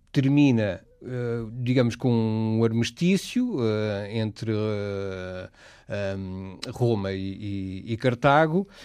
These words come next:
em que Cartago se sente, ou, ou as grandes, eh, famílias cartaginesas se sentem, eh, lesadas, ehm, por, eh,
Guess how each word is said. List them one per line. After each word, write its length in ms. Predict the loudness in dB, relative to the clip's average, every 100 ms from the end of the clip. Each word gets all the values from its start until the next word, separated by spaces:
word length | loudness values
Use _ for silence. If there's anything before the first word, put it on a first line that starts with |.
| -8 4
em 180 | 4
que 160 | 4 0
Cartago 760 | 2 2 4 2 4 2 0 -2
se 220 | -4 -6
sente, 420 | 2 2 2 0
ou, 220 | 0 0
ou 120 | 4 2
as 120 | 2
grandes, 840 | 2 4 4 2 -4 -8 -12 -8 -4
eh, 320 | 0 0 -2 -8 -20 -18
famílias 840 | -2 2 4 4 6 4 4 -2
cartaginesas 920 | -6 -6 -2 0 2 2 0 -2 -4 -6
se 120 | -12
sentem, 720 | -2 0 2 2 2 2 0 -6 -20 -8
eh, 280 | -4 -2 -2
lesadas, 1120 | 0 0 2 4 6 6 4 4 4 0 -6 -8
ehm, 960 | -4 -2 0 0 0 2 2 0 -2 -4
por, 240 | 4 4 6
eh, 1000 | 4 6 4 2 0 -4 -6 -8 -10